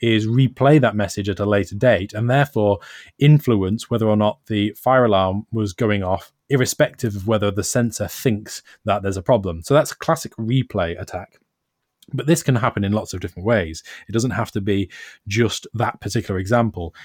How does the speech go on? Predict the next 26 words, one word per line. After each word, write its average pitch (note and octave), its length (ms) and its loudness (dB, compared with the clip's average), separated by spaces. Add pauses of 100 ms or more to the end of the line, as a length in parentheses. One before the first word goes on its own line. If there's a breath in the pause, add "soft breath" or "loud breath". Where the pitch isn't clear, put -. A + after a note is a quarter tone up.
You G#2 100 -6
can A#2 220 0
use A2+ 260 2
replay G2+ 640 2
in G2+ 200 -4
terms G2 280 -4
of F#2+ 160 -4
authentication. G2+ 920 -4 (280 loud breath)
You F#2+ 120 -12
can G2 160 -6
do G#2 160 -2
it G#2 80 -4
in F#2+ 120 -8
terms G2 460 -4
of, F#2 420 -4 (320 soft breath)
um, F#2 840 -6
trying G#2+ 220 -2
to G2+ 100 -8
pollute A2 420 -2
data G#2+ 560 0
and G2 160 -6
all D3 240 2
sorts C#3 360 2
of G#2 60 -6
different, G2 300 -8
uh, F#2 120 -6